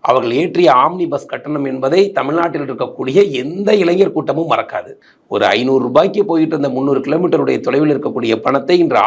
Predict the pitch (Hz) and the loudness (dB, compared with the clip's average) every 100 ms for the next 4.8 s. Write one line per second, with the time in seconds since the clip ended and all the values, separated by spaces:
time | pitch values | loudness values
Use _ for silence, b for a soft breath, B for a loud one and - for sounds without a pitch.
0 | 123 160 165 147 151 170 160 - 208 - | 4 2 -2 -4 0 0 0 -6 -8 -10
1 | B B 135 139 175 170 190 165 156 151 | B B 0 2 0 -2 -2 0 0 0
2 | 202 202 180 170 - 165 147 147 147 180 | -2 0 2 2 2 0 0 0 2 4
3 | 131 135 147 147 151 185 151 139 151 135 | 4 2 -2 -4 0 0 0 -4 -12 -10
4 | 127 170 - - 156 147 - | -2 -2 -2 -8 -6 -6 -6